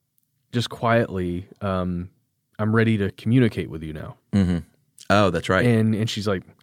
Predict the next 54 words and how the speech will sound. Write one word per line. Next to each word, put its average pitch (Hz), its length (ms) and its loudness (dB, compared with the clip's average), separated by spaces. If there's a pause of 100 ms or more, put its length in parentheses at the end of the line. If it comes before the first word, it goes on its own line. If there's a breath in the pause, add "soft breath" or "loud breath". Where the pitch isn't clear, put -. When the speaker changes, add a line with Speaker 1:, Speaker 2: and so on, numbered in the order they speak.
Speaker 1:
"Communicate?" 127 680 2 (120)
Like, 131 240 4
and 135 100 2
it's 127 220 2
actually 151 280 4
great, 110 280 4
like, 101 180 -2
the 101 140 -2
way 101 420 0
she's 101 240 -6
like, 92 160 -2 (320)
communicate? 113 640 0 (100)
Speaker 2:
'Cause 120 200 4
he's 160 160 2
talking 101 240 4
to 98 100 -2
the 87 100 0
lady, 82 300 2
right? 80 300 -4
Speaker 1:
<laughs> - 60 -10
He, 170 100 2
he's 175 220 2
talking 160 200 4
to, 110 180 2 (560)
oh. 135 400 2
Speaker 2:
Or 101 140 4
is, 104 260 2
I, 117 180 4
Speaker 1:
I 156 120 4
Speaker 2:
I 285 40 6
Speaker 1:
think 302 140 2
Speaker 2:
took 127 140 -2
that 101 300 2
as 87 140 -2
he's 98 160 -4
talking 95 280 0
to 92 80 -16
the 87 120 -6
dead 92 200 2
lady. 82 300 -8 (140)
Speaker 1:
Ooh, 160 580 4
I 123 100 2
don't 127 140 6
know. 127 340 4
I 135 100 2
thought 180 160 4
he 156 60 6
was 123 80 0
talking 110 240 2
to 107 80 -2
his 98 140 -2
mom 113 200 2
Speaker 2:
Oh, 165 220 6
okay. 85 300 -2